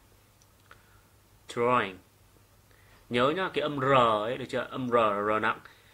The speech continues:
Thế nên chúng, chúng ta tuyệt đối không được đọc là draw, ờ, drawing như thế này, được chưa? Mà phải là âm R nặng. Nó phải cong lưỡi lên một chút,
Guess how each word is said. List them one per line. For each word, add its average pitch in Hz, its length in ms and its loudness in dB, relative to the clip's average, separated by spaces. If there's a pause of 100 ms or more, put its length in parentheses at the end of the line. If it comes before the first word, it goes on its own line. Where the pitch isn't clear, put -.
(160)
Thế 123 100 -4
nên 135 220 -2
chúng, 131 360 -8
chúng 123 160 -12
ta 127 340 -2
tuyệt 117 160 -2
đối 117 200 2
không 135 200 -8
được 110 120 -10
đọc 104 180 -6
là 98 220 -8 (400)
draw, 120 680 0 (200)
ờ, 107 180 -8 (1080)
drawing 139 680 0
như 139 100 -8
thế 135 80 -8
này, 120 120 -8 (160)
được 95 140 -16
chưa? 107 100 -14 (200)
Mà 107 140 -8
phải 104 180 -12
là 101 180 -6
âm 123 320 -10
R 117 40 -2 (140)
nặng. 107 220 -2 (960)
Nó 113 320 -6
phải 117 100 -8
cong 135 260 -4
lưỡi 139 140 -6
lên 151 120 -8
một 110 120 -10
chút, 170 220 -6